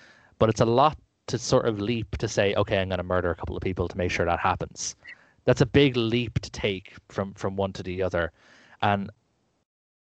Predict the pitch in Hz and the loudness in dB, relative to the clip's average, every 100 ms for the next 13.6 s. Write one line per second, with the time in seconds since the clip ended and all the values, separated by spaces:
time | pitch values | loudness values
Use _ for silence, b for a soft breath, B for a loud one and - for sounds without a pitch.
0 | _ _ _ _ _ - _ - 135 147 | _ _ _ _ _ -20 _ 0 4 4
1 | 156 147 135 123 139 135 123 117 113 113 | 6 4 4 0 2 2 4 2 2 2
2 | 113 107 104 101 120 123 123 117 110 104 | 2 4 4 2 0 2 4 6 6 6
3 | 98 98 92 - 101 101 117 120 117 - | 6 4 0 -4 -14 -8 -4 0 0 0
4 | 117 110 104 110 110 107 101 95 - 95 | 2 2 2 0 -2 -2 -2 -2 0 2
5 | 104 104 104 104 98 98 98 b b b | 6 6 6 6 2 -2 -8 b b b
6 | b - 113 107 104 95 92 110 117 - | b 0 0 4 2 2 4 6 6 4
7 | 104 98 98 - 107 95 92 120 127 110 | 4 6 4 2 2 2 2 4 4 2
8 | 98 95 - 92 - b b b 120 147 | 0 0 0 0 -2 b b b 4 6
9 | 143 123 107 110 107 101 98 101 92 - | 4 2 -4 0 2 4 2 0 -2 0
10 | 117 107 98 95 98 98 92 - 113 98 | 2 2 2 -2 -4 -4 -8 -12 -6 -2
11 | 92 110 101 92 92 101 92 - 104 98 | -2 -2 -2 -2 -4 -6 -6 -2 -2 -2
12 | 104 95 95 92 92 92 92 90 87 - | -2 -2 0 0 0 0 -2 -4 -4 -4
13 | 90 95 95 95 90 | -6 -4 -4 -4 -6